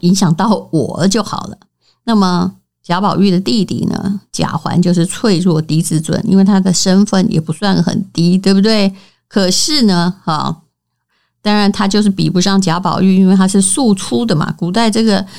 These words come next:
呃，到底是，呃，大娘生的还是二娘生的，还真的差很多。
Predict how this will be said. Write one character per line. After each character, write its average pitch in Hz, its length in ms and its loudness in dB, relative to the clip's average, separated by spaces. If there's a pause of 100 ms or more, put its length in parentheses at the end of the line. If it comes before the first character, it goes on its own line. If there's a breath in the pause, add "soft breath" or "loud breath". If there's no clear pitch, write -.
(260 loud breath)
呃， 175 240 0
到 269 220 -4
底 165 200 -2
是， 185 680 0 (340)
呃， 180 200 -2 (180)
大 269 160 0
娘 170 180 2
生 208 240 2
的 180 140 0
还 160 120 0
是 190 100 -4
二 233 140 0
娘 151 200 2
生 190 240 2
的， 185 100 0
还 156 140 -6
真 190 220 2
的 185 100 2
差 - 300 -6
很 - 240 -6
多。 - 260 -10